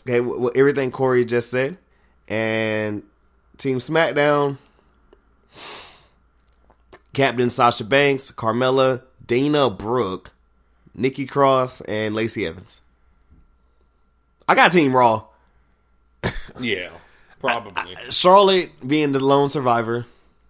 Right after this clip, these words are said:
Speaker 2: Plus, Rhea got the win on SmackDown, so. Charlotte being, so you're saying,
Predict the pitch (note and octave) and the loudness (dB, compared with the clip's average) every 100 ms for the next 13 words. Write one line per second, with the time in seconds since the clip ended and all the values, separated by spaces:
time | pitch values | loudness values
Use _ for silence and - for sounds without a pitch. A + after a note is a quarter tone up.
0 | _ _ _ _ _ _ _ _ F3 E3 | _ _ _ _ _ _ _ _ -4 -4
1 | - - C#3+ D3+ B2+ B2 - G#2+ A#2 A2 | -6 -12 -4 -2 -2 -4 -8 -10 -10 -12
2 | F#2+ - _ _ _ _ _ _ G2+ G2+ | -14 -20 _ _ _ _ _ _ -12 -12
3 | G2 - A#2 A#2+ F2+ F2+ _ - F2+ - | -14 -10 -10 -10 -12 -16 _ -18 -16 -18
4 | _ - - - _ _ _ _ _ _ | _ -20 -20 -20 _ _ _ _ _ _
5 | _ _ _ _ _ _ _ _ _ _ | _ _ _ _ _ _ _ _ _ _
6 | _ _ _ _ _ _ _ - C#3 C#3+ | _ _ _ _ _ _ _ -10 -6 -4
7 | C3+ C3+ C#3 C3+ A#2+ - _ _ _ _ | -6 -6 -10 -10 -14 -20 _ _ _ _
8 | _ _ _ _ _ - E3+ G3 A3+ G3+ | _ _ _ _ _ -10 -8 -6 -4 -4
9 | E3 D3 - | -4 -10 -16